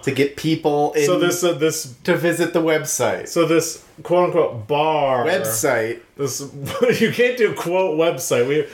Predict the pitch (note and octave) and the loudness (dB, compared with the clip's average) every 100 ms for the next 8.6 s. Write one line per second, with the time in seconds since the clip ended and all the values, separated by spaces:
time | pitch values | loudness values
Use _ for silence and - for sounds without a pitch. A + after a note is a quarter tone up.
0 | - D#3 F#3 G3+ F#3+ F3 E3+ F3+ E3+ D#3+ | -2 0 2 0 0 0 0 2 0 0
1 | G3 G3 F#3 F3 F#3+ F3+ C#3+ C3+ F#3 E3 | 0 2 2 2 2 2 0 0 2 2
2 | C3+ A#2+ - D#3 C3 C3 A#2+ - - C#3 | 0 -2 -2 2 2 2 0 -2 -2 -2
3 | C#3 - F#3 G#3 G3+ D#3+ E3 D#3 D#3+ D#3 | -2 0 2 2 0 -2 0 0 2 2
4 | D3 E3 D3 - C3 C3 B2+ B2+ - A#2+ | 4 4 2 0 2 2 2 -2 -8 -2
5 | C3 C3+ C3 - - - G3+ F3+ C#3+ D3 | 2 4 4 2 2 2 2 4 2 -2
6 | - - F3+ G3+ - - G3 E3 - C#3+ | -8 -10 -6 -4 -4 -2 0 0 -6 -6
7 | C#3 C#3 C#3+ E3 F3 D#3+ - C#3 D#3+ D#3+ | -2 2 4 4 2 0 0 2 2 0
8 | C3 B2 A#2 A#2 - - | 2 2 2 -2 -8 -12